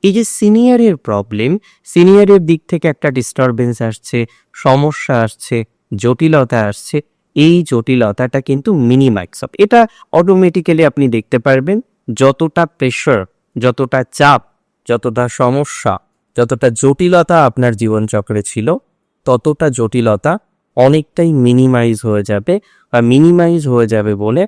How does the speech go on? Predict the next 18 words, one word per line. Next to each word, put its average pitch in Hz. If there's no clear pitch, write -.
আমি 123
অন্ততপক্ষে 107
মনে 107
করছি। -
মাথায় 123
রাখতে 127
হবে, 131
এই 175
জটিলতা 120
থেকে 127
অনেকটাই 160
সুস্থ, -
স্বাভাবিক 147
একটা 123
জায়গা 117
তৈরি 117
হওয়ার 123
সম্ভাবনা 110